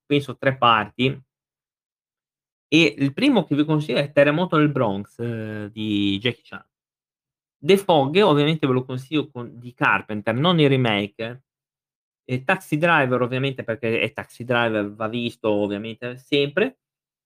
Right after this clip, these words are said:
Vi consiglio anche The Time Machine, in realtà, perché è un buon, buon film fantastico. Eh, vi consiglio anche, mm, The Punisher, ovviamente The Punisher.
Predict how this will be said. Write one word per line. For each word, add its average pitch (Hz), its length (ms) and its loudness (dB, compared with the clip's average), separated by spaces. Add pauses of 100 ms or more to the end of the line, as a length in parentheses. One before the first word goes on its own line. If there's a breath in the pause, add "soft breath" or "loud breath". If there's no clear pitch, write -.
(280)
Vi 196 160 -4
consiglio 185 500 0
anche 185 300 2
The 131 140 -4
Time 180 180 0
Machine, 165 520 -4
in 117 60 -4
realtà, 113 420 -4
perché - 280 -8
è - 20 2
un 139 140 0
buon, 165 360 2
buon 190 220 2
film 151 320 -4
fantastico. 123 880 -8 (560)
Eh, 143 560 4
vi 170 140 -8
consiglio 170 580 -2
anche, 156 680 0 (220)
mm, 120 440 -16
The 135 120 -2
Punisher, 135 600 -2
ovviamente 117 500 -4
The 123 120 -10
Punisher. 117 580 -8